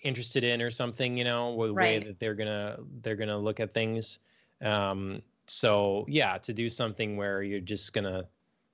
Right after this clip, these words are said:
Speaker 1: like this, that helps a little bit with credibility, potentially,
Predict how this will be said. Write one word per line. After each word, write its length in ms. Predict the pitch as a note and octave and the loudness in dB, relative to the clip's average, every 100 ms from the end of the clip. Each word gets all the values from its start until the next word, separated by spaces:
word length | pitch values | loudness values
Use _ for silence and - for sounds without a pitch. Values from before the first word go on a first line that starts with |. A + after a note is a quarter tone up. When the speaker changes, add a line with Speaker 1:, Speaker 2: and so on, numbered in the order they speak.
| _ | _
Speaker 1:
like 220 | A#2 G2+ | 0 0
this, 340 | G#2 B2 A2+ - | 2 4 4 0
that 160 | G2+ G#2 _ | -6 -8 _
helps 480 | - A2+ G#2+ - - | -2 0 0 -2 -2
a 40 | |
little 240 | G2+ G2+ G2 | -2 -2 -2
bit 160 | G2+ | -4
with 160 | G#2 G#2 | -6 -8
credibility, 640 | - G#2 G#2 A#2 A2 A#2 | -6 -4 -4 -4 -4 -6
potentially, 640 | A#2 - A2 - A2+ A2 | -8 -6 -4 -2 -2 -2